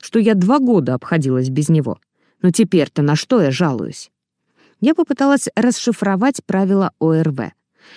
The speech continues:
но они были крайне запутанными. Отец всегда говорил мне: "Если не знаешь чего-то, не стесняйся спрашивать". Мне требовался совет адвоката.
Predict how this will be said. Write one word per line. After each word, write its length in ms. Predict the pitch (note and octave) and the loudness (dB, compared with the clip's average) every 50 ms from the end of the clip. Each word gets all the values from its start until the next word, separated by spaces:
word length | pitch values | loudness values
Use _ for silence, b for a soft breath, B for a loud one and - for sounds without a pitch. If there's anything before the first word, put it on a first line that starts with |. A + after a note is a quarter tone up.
| B B B B | B B B B
но 140 | A#3 C4+ | 2 4
они 160 | D4+ D#4 E4+ E4 | 4 4 4 4
были 220 | C#4 D4+ C#4 C#4 | 4 4 2 0
крайне 600 | - - A#3 A3+ A#3 B3 B3+ B3+ B3+ A#3+ B3 A#3+ | 0 -2 0 0 0 2 2 2 2 2 2 2
запутанными. 800 | G3 A3 G3+ - - F3 D3 - C#3 A#2+ B2 A#2+ A2+ G#2+ F#2 E3 - _ _ b b b b b b b | 2 0 -2 -2 -2 -2 -2 -2 -2 -4 -2 -2 -4 -6 -8 -10 -14 _ _ b b b b b b b
Отец 320 | C4 B3+ - D4+ B3 - | -2 0 0 0 0 -2
всегда 340 | - - C#4+ C#4+ C#4 D#4 D4 | -4 -4 -2 0 2 2 2
говорил 420 | G3+ F3 D3+ D#3 D3+ D3 C#3 C3 | 2 0 0 2 2 2 0 0
мне: 220 | C3 B2+ B2 A#2 - _ _ _ _ _ - | 0 -2 -2 -4 -6 _ _ _ _ _ -2
"Если 440 | A3 B3 D4 D4+ B3+ - - G#3+ | 0 2 4 4 2 2 2 2
не 180 | G#3+ A3 A3+ A#3 | 2 4 2 2
знаешь 340 | G3+ A#3 C#4 F4 G#4 G4 - | 2 2 2 2 0 -2 -2
чего-то, 580 | - - F#3+ D3+ D3 C3+ - - - - D3 - _ _ - | -2 0 0 2 0 -2 -2 -4 -6 -8 -8 -10 _ _ 2
не 180 | G3 A3 A#3 | 4 4 4
стесняйся 600 | - - G#3 G#3 - - F#3+ F3+ F3 F#3+ - C#4+ | 4 2 -2 -2 0 2 2 2 2 2 0 -2
спрашивать". 760 | C#4 - - - F4+ E4 C4 - - D3 B2 - - - - _ _ _ _ _ _ _ _ b b b b b b b b b - | -4 -2 -2 0 0 0 0 0 -4 -6 -6 -8 -10 -16 -20 _ _ _ _ _ _ _ _ b b b b b b b b b 2
Мне 280 | F#3 G3+ A3 A#3 A#3 | 4 4 6 4 4
требовался 760 | - - G3+ G3 G#3+ A3+ A#3 A#3 A#3 A3 A#3 G#3 - - A#3+ | 2 2 2 2 2 2 2 2 2 2 0 0 0 -2 -4
совет 480 | - - G#3 F3 D#3 C#3 D3+ D#3+ D#3+ - _ | -2 0 0 0 2 2 0 0 -2 -4 _
адвоката. 800 | - F3 D#3+ D#3 C#3+ D3+ D#3 - - C3 A#2+ - - - - | -4 -2 -2 -2 -2 -4 -4 -4 -6 -6 -6 -8 -10 -12 -12